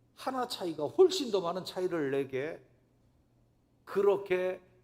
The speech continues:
경제나 지위나 그렇게 차이 나는 그런 사회가 되고 마는 거예요. 이것이 정상이고 우리는 거기에 대해 적응해야 된다라고 베데스다를 붙잡고 있을 수도 있어요.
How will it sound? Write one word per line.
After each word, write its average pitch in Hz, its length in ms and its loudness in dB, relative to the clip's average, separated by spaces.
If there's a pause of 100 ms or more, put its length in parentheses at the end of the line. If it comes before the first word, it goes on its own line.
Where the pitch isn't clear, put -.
(120)
경제나 156 640 0
지위나 151 480 -4
그렇게 175 300 -6
차이 190 260 -4
나는 131 320 -6 (280)
그런 170 260 -2
사회가 143 440 -4
되고 127 220 -6
마는 117 300 -8
거예요. 85 200 -12 (1500)
이것이 226 340 -4
정상이고 196 420 2
우리는 185 280 2
거기에 196 260 0
대해 180 200 2
적응해야 180 560 -2
된다라고 131 680 0 (220)
베데스다를 180 680 2
붙잡고 - 460 -6
있을 156 240 -8
수도 156 260 -12
있어요. 147 380 -10